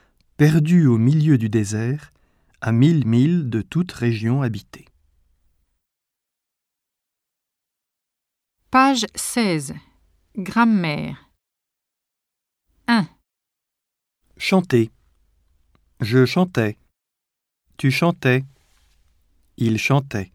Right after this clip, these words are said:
Speaker 1: Nous chantions. Vous chantiez. Il chantait. C'était pour moi une question de vie ou de mort.
Speaker 2: Je promenais mon chien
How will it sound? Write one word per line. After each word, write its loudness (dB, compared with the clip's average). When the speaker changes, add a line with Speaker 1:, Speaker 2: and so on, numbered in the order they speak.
Speaker 1:
Nous 0
chantions. -2
Vous -2
chantiez. 0
Il 0
chantait. -4
C'était 0
pour 2
moi 4
une 4
question 0
de 4
vie 0
ou 2
de -2
mort. -8
Speaker 2:
Je -6
promenais 4
mon 2
chien -2